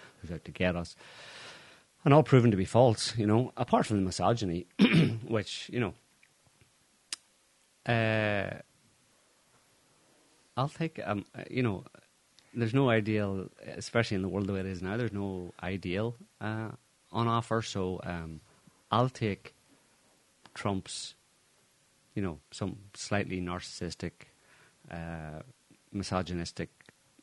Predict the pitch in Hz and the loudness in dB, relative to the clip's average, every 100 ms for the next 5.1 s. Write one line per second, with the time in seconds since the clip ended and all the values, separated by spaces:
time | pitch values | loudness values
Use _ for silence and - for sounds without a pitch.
0 | - 80 - 90 87 85 85 - 82 85 | -8 -8 -6 -6 -6 -8 -10 -10 -10 -10
1 | - 90 80 - 110 104 98 _ _ _ | -8 -8 -6 -2 0 0 -4 _ _ _
2 | _ _ _ - 98 95 92 - 80 85 | _ _ _ -10 -4 -4 -4 -8 -14 -14
3 | - - - - 82 78 76 78 73 - | -16 -16 -16 -14 -12 -10 -10 -12 -12 -14
4 | - 87 - 87 - 82 78 82 90 80 | -16 -12 -10 -10 -8 -10 -6 -4 -4 -4
5 | 78 | -8